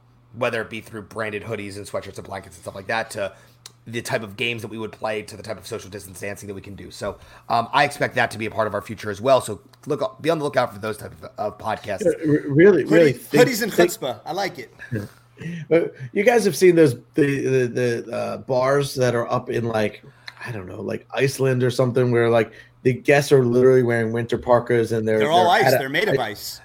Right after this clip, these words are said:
Speaker 1: They're,
Speaker 2: Like
Speaker 1: they're, yeah. So that's where I got the idea from. So there's a bar called the Igloo, uh, which is a, it's a Manhattan rooftop, and
Speaker 3: Mm-hmm.
Speaker 1: literally the gimmick is as you ride up the elevator, it's a heated elevator. So, like, you're going up in, like,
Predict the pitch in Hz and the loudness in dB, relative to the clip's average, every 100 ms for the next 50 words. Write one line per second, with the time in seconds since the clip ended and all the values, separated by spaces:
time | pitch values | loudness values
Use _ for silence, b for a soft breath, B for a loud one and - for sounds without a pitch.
0 | _ 135 156 156 160 151 151 143 - b | _ -2 0 0 2 4 4 2 -4 b
1 | b _ 123 - _ 135 180 135 - 135 | b _ -20 -20 _ 0 4 4 2 -6
2 | - 131 156 175 165 143 143 131 131 143 | -2 2 2 4 4 4 2 0 -2 -4
3 | 110 98 120 113 101 120 123 101 123 131 | -8 -4 -4 -4 -4 -6 -4 0 2 2
4 | 113 - 117 113 107 110 117 120 104 95 | 0 -2 -2 -2 -4 -10 -10 -6 -8 -10
5 | _ 107 107 104 107 104 104 101 104 - | _ -2 0 0 -4 -8 -8 -10 -12 -10
6 | 110 101 107 113 110 113 117 104 110 107 | -8 -8 -8 -8 -8 -8 -10 -10 -10 -6
7 | 92 - b b b b 120 117 110 120 | -8 -8 b b b b -8 -6 -6 -6
8 | 139 143 104 120 131 120 110 - _ 123 | -4 -6 -6 -8 -8 -8 -10 -14 _ -2
9 | 131 139 143 131 120 131 123 147 117 120 | 0 -2 -2 0 0 -4 -4 -6 -4 -4
10 | 127 143 165 190 b b b b 127 127 | -2 -2 -4 -8 b b b b -10 -8
11 | - 151 147 160 127 117 120 143 b b | -8 -6 -2 0 0 -2 -6 -8 b b
12 | b - 127 120 113 120 104 135 147 139 | b -6 -4 -2 -4 -8 -2 0 2 0
13 | 135 135 117 110 98 | -4 -4 -8 -6 -8